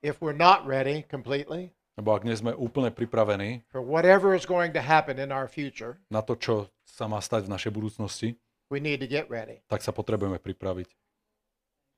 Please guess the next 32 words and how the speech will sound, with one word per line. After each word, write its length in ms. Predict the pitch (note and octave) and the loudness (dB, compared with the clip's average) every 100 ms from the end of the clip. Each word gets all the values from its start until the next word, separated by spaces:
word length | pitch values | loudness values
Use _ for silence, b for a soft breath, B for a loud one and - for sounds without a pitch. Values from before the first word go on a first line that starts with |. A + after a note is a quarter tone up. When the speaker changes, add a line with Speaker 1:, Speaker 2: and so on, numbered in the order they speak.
| _ _ - | _ _ -16
Speaker 1:
And 140 | B2+ | -8
then 160 | C3+ C3+ | -6 -4
when 240 | C3 C#3 | -2 -2
we 80 | C#3 | -2
get 240 | C3 D#3+ G#3 | 0 0 0
ready, 400 | B2 A#2 A#2+ B2 - | -4 -8 -8 -12 -2
Speaker 2:
A 80 | G2+ | 0
keď 220 | - A#2 | 0 -2
sa 140 | - A2+ | 0 0
pripravíme, 960 | - A2 - G#2+ F2+ G2 G2 A2 E3 D#3 _ | 0 -4 -2 -4 -4 -6 -4 0 0 -2 _
Speaker 1:
we 80 | A2 B2+ | -14 -8
need 240 | C3+ C3 | -8 -8
to 60 | A#2 | -10
stay 400 | - - D3 D3 | -10 -6 -4 -4
ready 400 | C3 A#2 A#2 - | -4 -6 -8 -8
Speaker 2:
tak 160 | - G2+ | -8 -4
potrebujeme 480 | G#2+ G#2+ G#2 G2+ G2 | -4 -2 0 0 -2
zostať 560 | F#2 G#2+ - G2 - _ _ | -2 -2 -2 -4 -4 _ _
pripravení, 640 | G2+ - G2 F#2+ F#2 F2+ _ | -12 -6 -6 -4 -6 -12 _
Speaker 1:
to 80 | B2+ - | -16 -14
keep 400 | - F#3+ D#3+ - | -6 -6 -6 -8
what 240 | C3 C3 | -10 -8
God 240 | C3+ B2+ | -6 -4
is 160 | B2 A2 | -6 -8
doing 320 | B2 C3 A#2+ | -4 -4 -4
within 320 | A#2 A#2 B2 | -8 -10 -10
us. 80 | C#3+ - - | -12 -16 -8
Speaker 2:
aby 160 | G2+ | -4
sme 240 | G2 F#2+ G#2 | -4 -2 -4
aj 80 | G2+ | -2
naďalej 360 | G#2+ A2 G#2 G2+ | -2 0 0 0
mohli 400 | G2 G#2+ G#2+ | -2 -2 -2